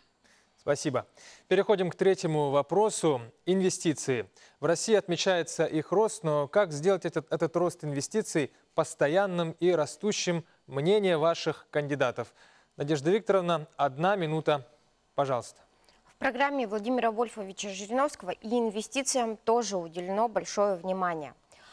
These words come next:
Speaker 2: Но я хочу сказать о том, что сегодня Россия, в принципе, как лакомый кусочек для всех наших так называемых друзей-союзников. И сегодня она именно должна стать, наша страна,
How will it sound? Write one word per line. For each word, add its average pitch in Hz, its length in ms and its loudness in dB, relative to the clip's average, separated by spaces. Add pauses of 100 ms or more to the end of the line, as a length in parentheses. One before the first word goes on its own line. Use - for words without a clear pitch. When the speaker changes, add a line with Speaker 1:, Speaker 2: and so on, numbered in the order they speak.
(200)
Speaker 2:
Но 240 440 2
я 247 200 2
хочу 262 320 -6
сказать 269 520 -2
о 226 80 0
том, 269 260 0
что 202 400 -2
сегодня 220 760 0
Россия, 247 380 0
в - 60 -10
принципе, 247 640 -2
как 175 240 -8
лакомый 190 480 -4
кусочек 190 580 -6
для 165 440 -4 (320)
всех - 420 -2
наших 175 460 -4 (280)
так - 160 -6
называемых 190 560 0
друзей-союзников. 175 1040 -8 (560)
И 214 80 -4
сегодня 269 560 2
она 269 320 2
именно 214 460 -2
должна 185 380 -4
стать, 208 360 -2
наша 208 360 0
страна, 202 560 0